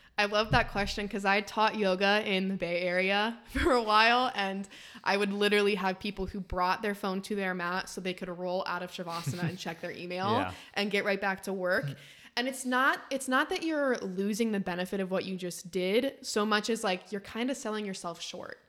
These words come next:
Speaker 2: Mm-hmm.
Speaker 1: because you've gotten to such a beautiful space of being. You can actually get more done that way if you're smart about the way you work. Like, if I'm connected to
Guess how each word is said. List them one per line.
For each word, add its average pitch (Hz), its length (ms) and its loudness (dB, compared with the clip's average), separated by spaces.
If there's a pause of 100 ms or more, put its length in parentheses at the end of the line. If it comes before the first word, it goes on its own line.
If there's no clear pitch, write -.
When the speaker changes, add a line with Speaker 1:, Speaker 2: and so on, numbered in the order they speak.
(140)
Speaker 2:
Mm-hmm. 101 220 -8
Speaker 1:
because 208 420 -2
you've 214 140 -4
gotten 226 340 -2
to 269 100 -6
such 220 280 -6
a 214 100 -6
beautiful 190 1120 -2 (760)
space 226 480 0
of 180 180 -6
being. 190 640 -2 (440)
You 233 160 0
can 294 160 0
actually 320 420 -2
get 240 260 2
more 202 400 2
done 190 280 -4
that 220 240 -2
way 240 320 2
if 247 180 -4
you're 202 80 -2
smart 196 320 -4
about 185 240 -2
the 180 60 -6
way 180 120 -6
you 175 160 -10
work. 175 340 -12
Like, 190 140 0
if 202 140 -2
I'm 294 340 2
connected 233 920 0
to 214 420 -2